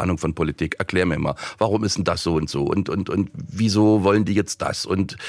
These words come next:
geht das denn nicht mehr mit der Rente mit, mit fünfundsechzig und so weiter und so fort?" Wo ich dann sage, "Ja, äh, kümmert euch da mehr um die Arbeitsjahre als um das Renteneintrittsalter, das ist doch viel wichtiger." Und alles so eine, so eine Sachen, das funktioniert beim Bäcker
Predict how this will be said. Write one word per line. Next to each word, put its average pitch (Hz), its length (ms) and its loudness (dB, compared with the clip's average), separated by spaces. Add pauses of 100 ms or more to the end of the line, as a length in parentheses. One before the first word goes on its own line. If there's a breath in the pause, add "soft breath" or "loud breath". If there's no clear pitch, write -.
(160 loud breath)
geht 107 180 4
das 98 160 4
denn 90 140 4
nicht 85 180 2
mehr 87 100 4
mit 78 180 0
der 80 100 -2
Rente 76 240 -2
mit, 76 260 -4
mit 82 160 -2
fünfundsechzig 78 680 -2
und 90 120 0
so 82 120 -2
weiter 73 240 0
und - 120 -6
so - 100 -2
fort?" 78 240 -2
Wo 73 80 2
ich - 80 -2
dann 82 160 2
sage, 80 200 2
"Ja, 85 220 2 (320 loud breath)
äh, 78 120 2
kümmert 98 360 2
euch 87 120 -2
da 92 80 0
mehr 90 160 4
um 87 80 2
die - 100 -2
Arbeitsjahre 92 520 0
als 87 140 -2
um 85 100 -4
das 82 160 -2
Renteneintrittsalter, - 840 -4
das 78 120 -2
ist 78 160 -4
doch 78 80 -2
viel 82 200 0
wichtiger." - 380 -4 (260 loud breath)
Und - 120 6
alles 165 240 4
so 139 80 2
eine, 131 180 6
so 101 100 2
eine 113 140 4
Sachen, 90 300 0
das 120 180 0
funktioniert 143 600 0
beim 95 160 0
Bäcker 113 340 0